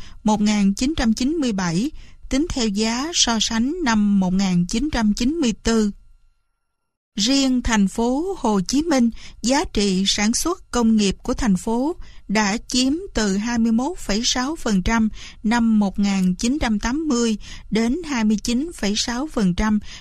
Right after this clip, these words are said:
năm một nghìn chín trăm chín mươi chín. Giá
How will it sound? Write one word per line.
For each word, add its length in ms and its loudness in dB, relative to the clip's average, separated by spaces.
năm 300 2
một 200 0
nghìn 340 2
chín 240 -2
trăm 220 0
chín 160 0
mươi 200 0
chín. 380 -2
Giá 280 0